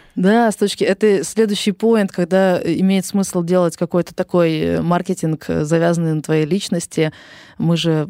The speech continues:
рассказывали, какими принципами мы руководствуемся, когда делаем бизнес. Всё это очень привлекает внимание и потенциальных партнёров. Если в бизнесе, в твоей бизнес-модели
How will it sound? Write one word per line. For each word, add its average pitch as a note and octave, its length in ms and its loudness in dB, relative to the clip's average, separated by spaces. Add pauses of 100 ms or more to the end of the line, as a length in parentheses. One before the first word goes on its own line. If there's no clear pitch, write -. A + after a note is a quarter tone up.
рассказывали, E3+ 540 0
какими E3 340 -4
принципами D#3 880 -2
мы D#3 140 -2
руководствуемся, D3+ 680 -4
когда D3 240 -4
делаем D3 340 -2
бизнес. G3 400 -2 (320)
Всё - 160 0
это E3 160 0
очень E3 220 -4
привлекает E3 500 -2
внимание G3 400 2
и E3 40 -4
потенциальных E3 580 -6
партнёров. E3 480 -2
Если D#3+ 300 -6
в D#3+ 60 -6
бизнесе, E3 420 -4
в - 60 -14
твоей D#3 180 -4
бизнес-модели D#3 720 -4